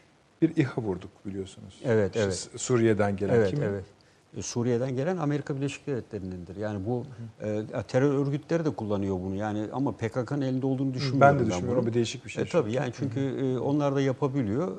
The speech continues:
Speaker 2: E, mesela daesh'in elinde olabilirdi çünkü onlar kullandılar Musul'da filan. E, ama, e, P K K'nın elinde de Diyarbakır'da üç dört tane düşürüldü biliyorsunuz. Drone, e, vardı. Yani bunun tabii F on altılar tarafından düşürülmesi biraz daha büyük olduğunu gösteriyor.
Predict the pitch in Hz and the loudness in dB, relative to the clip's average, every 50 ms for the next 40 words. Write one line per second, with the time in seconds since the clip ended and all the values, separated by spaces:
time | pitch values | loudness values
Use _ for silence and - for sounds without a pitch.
0 | 135 123 120 120 113 110 107 107 - 123 117 110 - 120 113 117 123 123 123 113 | -6 -4 -4 -2 -2 -2 -2 -2 -2 -4 -4 -4 -4 -4 -2 0 2 2 2 2
1 | - - - - 123 120 120 117 117 127 123 123 123 120 123 123 120 98 87 80 | 0 -4 -4 -2 0 0 2 2 2 2 4 4 4 4 4 2 0 0 -2 -4
2 | - 107 92 104 104 113 113 113 95 - 107 104 110 110 113 113 107 110 90 92 | -6 -4 -2 -2 0 0 0 -2 -2 -4 -2 0 0 2 2 2 0 0 0 0
3 | 98 98 - - 110 95 101 98 - - 101 98 95 - - - - - - _ | -2 -2 -2 -4 -4 -2 -2 -2 -2 -2 -2 -4 -4 -4 -8 -14 -20 -20 -20 _
4 | _ - 110 113 123 113 - - - 127 113 101 - - 110 107 - 120 110 - | _ -6 -4 -4 -4 -4 -6 -6 -4 -2 -2 -2 0 0 -2 0 0 -2 -2 0
5 | 135 131 123 123 120 127 123 123 127 120 120 113 104 113 117 117 117 110 113 107 | 0 0 0 0 -2 -2 0 0 0 -2 -2 -2 2 4 4 4 4 2 -2 -4
6 | - 110 107 110 107 - - - - - - 113 - - 113 107 104 107 98 92 | -4 -2 0 0 0 -2 -4 -8 -6 -2 -2 -2 -2 -2 -2 -2 0 0 -2 -4
7 | - - 110 104 95 95 101 92 87 92 92 87 - - 92 87 82 90 - 104 | -4 -2 -2 -2 0 -2 -4 -4 -4 -4 -4 -4 -6 -10 -14 -14 -10 -4 0 0
8 | 98 92 87 80 - - - - 98 90 90 90 90 90 107 - 202 - - - | 0 0 -2 -6 -10 -14 -12 -10 -6 -4 -2 -2 -2 -2 -4 -10 -12 -14 -16 -20
9 | - _ _ _ _ - 113 113 120 127 135 135 127 - 127 117 110 107 104 - | -20 _ _ _ _ -6 -4 -2 2 2 2 2 2 2 2 2 2 0 0 0
10 | 117 123 123 120 107 113 120 113 107 - 113 110 101 - 113 117 107 104 104 - | 0 0 0 0 0 -2 -2 -4 -2 -4 -4 -4 -4 -2 -2 -2 -2 -2 -4 -4
11 | 113 107 107 113 113 - 147 139 135 123 110 90 87 127 143 123 110 101 110 110 | -4 -4 -2 -4 -4 -4 -4 -2 0 0 0 0 0 -2 -2 0 0 0 -2 0
12 | - 120 113 104 113 113 113 110 104 95 85 - - - 80 82 80 76 | 0 0 0 2 2 2 2 2 2 2 0 -2 -6 -8 -6 -4 -4 -6